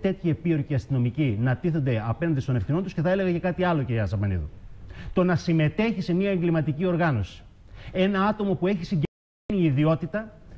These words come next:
θα πρέπει επιτέλους και να το δει σοβαρά, θα έλεγα και το Υπουργείο Δικαιοσύνης, να τροποποιηθεί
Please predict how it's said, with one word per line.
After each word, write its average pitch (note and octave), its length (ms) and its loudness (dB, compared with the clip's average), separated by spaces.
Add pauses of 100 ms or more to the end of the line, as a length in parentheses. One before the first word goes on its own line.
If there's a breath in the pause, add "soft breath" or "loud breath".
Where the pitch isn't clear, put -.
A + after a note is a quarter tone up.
(120 loud breath)
θα E3+ 180 2
πρέπει G3+ 340 -2
επιτέλους F3+ 720 0
και F3+ 100 -4
να D#3 140 0
το D#3 120 0
δει G#3+ 80 -2
σοβαρά, D#3 640 0 (280)
θα D#3+ 40 0
έλεγα E3+ 220 0
και C#3 120 -4
το B2+ 80 -2
Υπουργείο C#3 340 0
Δικαιοσύνης, E3 640 -2 (240 loud breath)
να E3 340 2
τροποποιηθεί D#3 1040 0